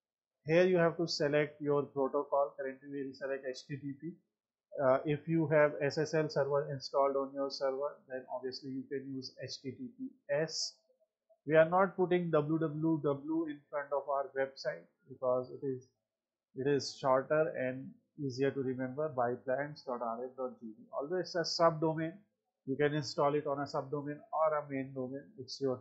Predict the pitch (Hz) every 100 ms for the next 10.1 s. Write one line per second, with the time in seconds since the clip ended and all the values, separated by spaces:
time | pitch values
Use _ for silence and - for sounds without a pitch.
0 | - - 113 147 - - _ _ _ _
1 | _ _ _ _ 170 175 190 190 - _
2 | - 139 139 143 143 143 160 151 147 147
3 | 143 - - _ _ - 131 131 135 123
4 | 147 147 147 147 147 143 131 131 - 160
5 | - 131 - 147 139 - 147 139 - _
6 | _ _ _ - 143 143 147 156 _ _
7 | 147 147 139 - 143 143 139 - _ -
8 | 143 135 143 - _ _ _ _ _ 151
9 | 139 127 135 139 113 120 131 131 131 135